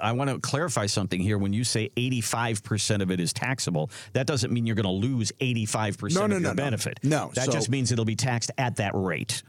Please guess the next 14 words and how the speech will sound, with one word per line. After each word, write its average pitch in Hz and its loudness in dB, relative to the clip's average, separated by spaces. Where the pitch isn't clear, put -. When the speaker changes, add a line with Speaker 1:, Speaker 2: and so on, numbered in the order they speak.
Speaker 2:
Yeah, 147 2
so 120 2
if 113 0
you 135 4
have 117 2
a 110 -4
ten 143 0
thousand 120 2
dollar, 107 2
just - -2
keep - -2
the 104 2
math 98 2
simple. 104 -2